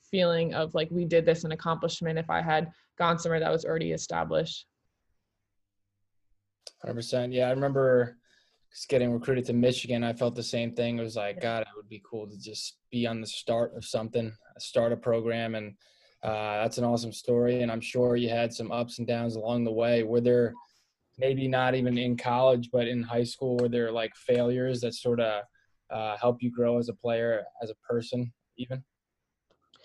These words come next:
Speaker 1: Um, there wasn't, like, specific, I think, failures. I just feel like I had to learn, um, just to,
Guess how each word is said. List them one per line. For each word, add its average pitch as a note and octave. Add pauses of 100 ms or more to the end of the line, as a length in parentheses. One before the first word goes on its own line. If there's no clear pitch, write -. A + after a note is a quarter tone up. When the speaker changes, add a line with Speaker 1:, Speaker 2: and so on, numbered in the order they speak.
(640)
Speaker 1:
Um, A#3 (760)
there C#4
wasn't, G#4
like, E4 (160)
specific, F#3
I F#3
think, F3
failures. F3
I F3+
just F#3+
feel F#3+
like F3 (800)
I F#3 (1040)
had G3
to G3
learn, F3+
um, E3 (1120)
just B3+
to, G#3